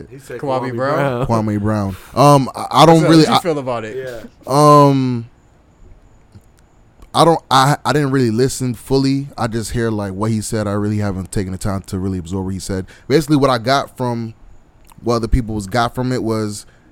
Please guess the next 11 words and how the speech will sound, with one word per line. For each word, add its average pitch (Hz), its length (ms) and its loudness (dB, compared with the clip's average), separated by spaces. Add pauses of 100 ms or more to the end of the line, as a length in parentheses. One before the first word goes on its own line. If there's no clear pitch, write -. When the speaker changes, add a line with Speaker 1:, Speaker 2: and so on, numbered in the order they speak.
(1040)
Speaker 3:
they 104 180 -2
was 135 160 0
treating 165 240 -2
him 151 160 -2
like 131 160 -4
shit 165 380 -4
when 120 100 -6
he 127 60 -2
was 127 140 -2
a 120 40 -2
rookie, 117 400 -4